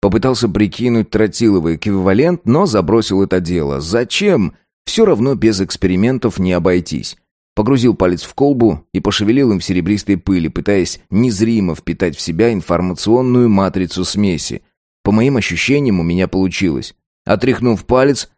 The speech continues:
и постукав им по стенкам колбы, с неудовольствием посмотрел на испачканный серебром палец.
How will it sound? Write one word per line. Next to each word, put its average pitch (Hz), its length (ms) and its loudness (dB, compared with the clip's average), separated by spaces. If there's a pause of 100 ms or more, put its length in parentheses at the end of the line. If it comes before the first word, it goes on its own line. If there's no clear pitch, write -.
(240)
и 107 80 4
постукав 120 540 0
им 110 160 2
по 120 160 0
стенкам 101 580 0
колбы, 143 480 2 (200)
с - 120 -6
неудовольствием 120 800 2
посмотрел 104 520 2
на 104 120 0
испачканный 98 560 0
серебром 87 480 -2
палец. - 460 -6